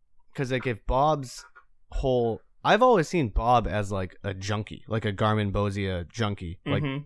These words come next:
Speaker 1: just, uh, like, fuck the rules. I'm just gonna go get as much uh, of this stuff as I can and screw my friends that I'm supposed to share it with. Um, also, another ring thing, uh, <laughs> from Fire Walk With Me, above the convenience store.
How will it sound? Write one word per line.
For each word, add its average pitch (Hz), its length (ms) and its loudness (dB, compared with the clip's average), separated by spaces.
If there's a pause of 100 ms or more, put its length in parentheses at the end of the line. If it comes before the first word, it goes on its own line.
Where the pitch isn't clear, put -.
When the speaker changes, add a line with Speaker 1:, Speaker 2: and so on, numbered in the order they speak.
(120)
Speaker 1:
just, - 340 -8 (600)
uh, 113 120 0 (260)
like, 110 300 0
fuck 139 240 0
the 139 100 -2
rules. 117 500 2 (320)
I'm 113 120 -6
just 120 180 -8
gonna 120 180 4
go 113 120 2
get 110 160 0
as 98 200 -2
much 104 500 -2 (460)
uh, 104 260 -2
of 107 140 -2
this 104 140 -2
stuff 107 220 -2
as 101 100 -4
I 101 100 -6
can 107 480 -2 (280)
and 107 140 -6
screw 127 340 0
my 110 180 2
friends 104 540 -2
that 107 100 0
I'm 101 100 -2
supposed 101 240 -4
to - 60 -8
share 101 280 0
it 90 80 -2
with. 95 300 -4 (320)
Um, 92 600 0 (680)
also, 120 440 4 (180)
another 127 340 0
ring 107 300 -4
thing, 98 320 -6 (180)
uh, 110 480 0
<laughs> - 20 -2
from 127 180 -8
Fire 120 220 -2
Walk 127 200 0
With 113 120 -12
Me, 95 180 -8 (140)
above 117 220 -4
the 113 80 -6
convenience 110 480 -6
store. 92 260 -6